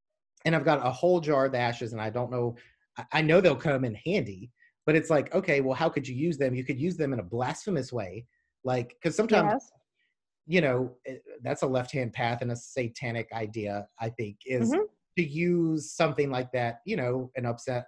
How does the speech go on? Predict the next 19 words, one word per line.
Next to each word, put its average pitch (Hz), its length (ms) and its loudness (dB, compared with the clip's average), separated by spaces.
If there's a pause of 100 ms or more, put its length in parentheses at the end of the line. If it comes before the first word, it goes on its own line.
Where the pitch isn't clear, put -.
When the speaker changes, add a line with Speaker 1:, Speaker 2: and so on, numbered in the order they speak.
(140)
Speaker 1:
upside 127 320 -4
down 113 160 -4
cross, 123 380 -2
things 113 200 -8
like 104 140 -6
that. 107 160 -4 (480)
Make 170 300 2
it 175 120 2
blasphemous 143 640 -2
for 143 320 4
a 120 40 -4
purpose. 113 600 -6 (400)
Um, 117 560 -4
and 156 100 -2
sometimes 214 360 0
it's 165 100 -6
just - 240 -8
about 139 240 -2
decor 113 420 -4